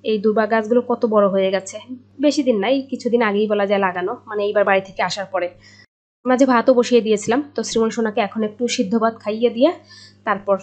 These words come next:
আমি দেখি কি খাওয়া দাওয়া করি, তারপর হলো রান্নাবান্নার চিন্তা। এই করতে করতে এখন ওই সকাল সাড়ে এগারোটার মতন বেজে গেছে। শ্রীমন সোনাকে স্নান করাবো,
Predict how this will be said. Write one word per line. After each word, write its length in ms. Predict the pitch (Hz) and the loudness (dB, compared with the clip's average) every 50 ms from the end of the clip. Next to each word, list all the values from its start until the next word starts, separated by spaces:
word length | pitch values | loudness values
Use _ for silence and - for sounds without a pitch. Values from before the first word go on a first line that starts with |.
| - - _ - | -6 -16 _ -10
আমি 320 | - 208 208 202 202 202 | -6 -4 -2 -2 -2 -2
দেখি 260 | 190 202 196 - 214 | -2 -4 -4 -4 -6
কি 180 | 208 208 214 208 208 | -4 -4 -6 -6 -2
খাওয়া 160 | - 208 202 196 | -2 0 0 2
দাওয়া 160 | 214 220 214 | 0 -2 0
করি, 280 | 208 233 226 262 320 - - - - | 0 0 2 2 0 -2 -4 -8 -8
তারপর 260 | 214 190 190 - 190 | -8 -6 -2 -2 -2
হলো 180 | 196 208 226 | 0 0 2
রান্নাবান্নার 480 | 226 214 190 185 185 185 196 185 196 196 196 - | 2 2 0 0 0 -2 -2 -4 -4 -6 -8 -10
চিন্তা। 320 | - 220 202 196 202 196 | -8 -8 -8 -6 -8 -6
এই 160 | - - 226 | -4 -4 -4
করতে 280 | 226 247 240 247 - 247 | -2 -4 -4 -4 -6 -6
করতে 220 | 247 240 247 330 | -6 -8 -8 -6
এখন 320 | 320 269 240 - 233 226 226 | -6 -6 -6 -6 -6 -6 -4
ওই 300 | 226 226 226 226 233 226 | -4 -4 -4 -6 -6 -8
সকাল 340 | 220 - 208 196 196 202 | -8 -10 -6 -4 -4 -4
সাড়ে 260 | 196 - 214 208 202 202 | -4 -2 -2 0 2 2
এগারোটার 360 | 202 202 214 220 214 233 220 | 0 0 -2 -2 -2 -4 -4
মতন 220 | 226 214 240 226 | -4 -4 -4 -4
বেজে 200 | 220 214 196 202 | -2 0 0 0
গেছে। 280 | 190 196 196 - - - | 0 0 -2 -6 -8 -12
শ্রীমন 280 | - - - 196 196 | -12 -14 -12 -10 -12
সোনাকে 280 | 202 202 208 202 196 214 | -12 -12 -14 -18 -18 -18
স্নান 320 | - - - 220 202 202 | -18 -12 -8 -8 -6 -6
করাবো, 520 | 202 202 208 196 190 185 185 190 196 202 | -4 -2 0 0 0 0 -2 -4 -4 -4